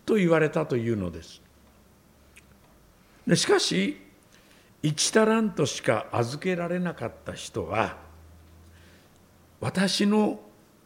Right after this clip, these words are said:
ご主人は、どうもまかなかったところから刈り取り、散らさなかった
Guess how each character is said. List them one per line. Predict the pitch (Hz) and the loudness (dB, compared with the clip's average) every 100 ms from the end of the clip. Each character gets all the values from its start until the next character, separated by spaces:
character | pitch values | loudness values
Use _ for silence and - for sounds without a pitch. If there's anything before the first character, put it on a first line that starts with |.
| _ | _
ご | 113 | 2
主 | 120 208 214 | 2 4 4
人 | 202 175 110 76 | 4 4 4 0
は、 | 104 110 82 - _ _ _ _ _ _ _ 82 | -2 -2 -6 -14 _ _ _ _ _ _ _ -8
ど | 85 151 233 226 | 0 2 4 4
う | |
も | 160 160 202 123 - - - - - _ - | 4 2 2 2 -2 -16 -20 -20 -20 _ -4
ま | 98 135 | 0 0
か | 170 214 | 2 2
な | 233 | 2
か | 220 185 | 2 2
っ | 175 - | 2 0
た | - 131 | 0 0
と | 120 | 0
こ | 110 151 | 0 0
ろ | 175 | 0
か | 180 190 | 0 -2
ら | 190 135 | -2 -6
刈 | - 110 | -8 -6
り | 127 | -6
取 | 120 151 139 | 0 0 0
り、 | 95 - - _ _ _ - - - - - | -6 -18 -20 _ _ _ -20 -20 -20 -20 -6
散 | - 131 | 0 6
ら | 180 190 | 8 8
さ | 190 | 4
な | 202 190 | 2 2
か | 190 | 2
っ | 190 - - - | 0 -2 -18 -4
た | 196 196 170 101 | 2 4 4 2